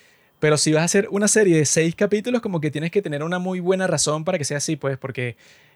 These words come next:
es como que un híbrido entre la serie y la película, porque es mentira que no hubieras podido concretar o, ¿cómo se dice? Como de concentrar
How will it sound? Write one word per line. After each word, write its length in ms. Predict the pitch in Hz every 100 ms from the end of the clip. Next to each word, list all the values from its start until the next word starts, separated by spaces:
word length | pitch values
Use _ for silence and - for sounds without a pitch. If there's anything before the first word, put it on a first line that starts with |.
| _
es 180 | 143 -
como 220 | 165 170
que 140 | 165
un 160 | 147 147
híbrido 540 | 170 180 180 180 180
entre 220 | 165 143 147
la 120 | 143
serie 380 | - 160 160 180
y 60 |
la 120 | 185
película, 420 | 147 143 147 185 190
porque 260 | 156 139 -
es 120 | 147
mentira 360 | 147 143 165 165
que 100 | 151
no 100 | 139
hubieras 260 | 143 165
podido 500 | - 143 139 143 165 -
concretar 760 | 170 147 139 - 147 143 170 - _ _ _
o, 480 | 151 147 143 135 131
¿cómo 120 | 139
se 120 | 147 180
dice? 200 | 175 143
Como 140 | 143
de 80 | 139
concentrar 800 | 143 139 143 131 147 151 180